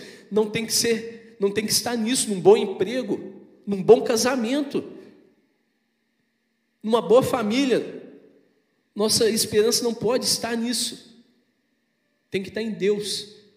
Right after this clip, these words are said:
O próprio Senhor falou: "No mundo tereis aflições."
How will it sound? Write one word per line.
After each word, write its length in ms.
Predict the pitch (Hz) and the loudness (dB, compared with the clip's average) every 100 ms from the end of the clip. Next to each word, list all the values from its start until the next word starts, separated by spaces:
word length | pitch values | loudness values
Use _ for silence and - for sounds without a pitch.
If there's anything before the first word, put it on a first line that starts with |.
| _ _ _ _ _ _ _ _ _ _ _ _ _ _ _ _ _ _ _ _ _ | _ _ _ _ _ _ _ _ _ _ _ _ _ _ _ _ _ _ _ _ _
O 40 | |
próprio 320 | - 240 247 | -4 -2 -2
Senhor 300 | - 240 220 | -2 0 0
falou: 320 | 254 240 220 226 | 0 0 2 2
"No 80 | |
mundo 420 | 214 190 226 262 - | 0 -2 -2 -2 -2
tereis 400 | 254 226 247 247 | -2 0 0 -2
aflições." 960 | 247 269 - 240 285 294 - - - | -2 -2 -2 -2 -2 0 -2 -6 -14